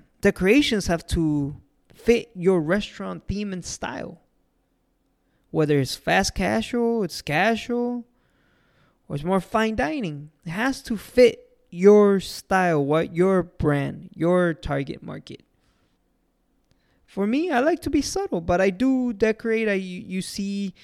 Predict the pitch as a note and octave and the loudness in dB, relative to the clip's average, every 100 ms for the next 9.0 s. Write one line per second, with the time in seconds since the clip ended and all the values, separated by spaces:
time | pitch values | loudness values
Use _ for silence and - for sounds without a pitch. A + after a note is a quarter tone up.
0 | - _ _ - F3 F3+ F3 - F3 F3 | -20 _ _ -10 -2 -2 -2 -2 0 0
1 | E3 D#3 D#3 D#3 E3 D3+ D#3 D3 D3 D3+ | -2 2 2 2 -2 -2 -2 -2 -2 -4
2 | C#3+ - _ _ _ _ - E3+ D#3+ D#3 | -6 -10 _ _ _ _ -2 0 -2 -2
3 | D3 C3+ - D3+ C3+ A2+ A#2+ - _ - | -4 -4 -8 -8 -8 -12 -20 -20 _ -20
4 | - F3 E3+ F3+ - G3+ G3+ A3+ G#3 F3+ | -12 -6 0 0 2 0 2 4 4 2
5 | E3+ E3 F#3 - F#3+ - - F3 F3+ E3+ | 2 4 4 0 -12 -12 -4 -4 0 2
6 | D#3 D3 - - D3 C#3+ C#3 C3+ E3 F3 | 4 2 -4 -2 0 2 0 8 10 10
7 | D#3+ D3+ D3 D#3+ - - D#3 D#3 D3 - | 8 4 2 0 0 -2 2 2 2 0
8 | D3 - - D3+ C#3+ C#3 C3+ C#3 C#3 C#3+ | -2 -2 2 2 2 0 0 -2 -4 -10